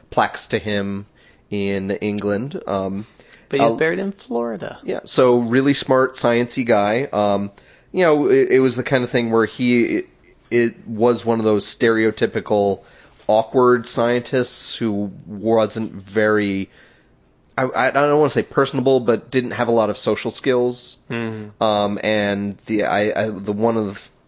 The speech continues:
Speaker 1: the ideas I've heard out there is that he was somewhere on the autistic spectrum. So, um,
Speaker 2: Or
Speaker 1: but
Speaker 2: he could have just been an ass.
Speaker 1: No, it wasn't assholery.
Speaker 2: <laughs>
Speaker 1: It was just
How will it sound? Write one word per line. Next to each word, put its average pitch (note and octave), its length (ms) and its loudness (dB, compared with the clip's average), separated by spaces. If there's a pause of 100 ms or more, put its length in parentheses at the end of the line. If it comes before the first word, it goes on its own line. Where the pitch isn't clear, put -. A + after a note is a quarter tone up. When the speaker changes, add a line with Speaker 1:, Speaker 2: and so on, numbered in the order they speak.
(100)
Speaker 1:
the G2+ 220 -4
ideas G2+ 400 0
I've F#2+ 160 -2
heard G2+ 380 -4
out G2 300 -4
there G2 280 0
is F#2 280 -2
that F#2+ 180 0
he G2+ 100 -8
was G2 180 -2
somewhere G#2 380 0
on F#2+ 140 0
the F#2 80 -4
autistic G2 580 -2
spectrum. B2 600 -2 (200)
So, G2+ 560 0
um, F#2+ 480 -4 (760)
Speaker 2:
Or E3 160 4
Speaker 1:
but E3+ 180 4
Speaker 2:
he E3 80 -6
could C#3+ 160 2
have B2 120 -2
just A#2+ 240 -6
been A2+ 100 -4
an A2 100 -2
ass. G2 440 -10 (560)
Speaker 1:
No, G3 360 4
it G3 80 4
wasn't G#3+ 420 0
assholery. A#2 800 2
Speaker 2:
<laughs> - 20 -2
Speaker 1:
It A#2 60 2
was A#2 240 0
just - 340 -2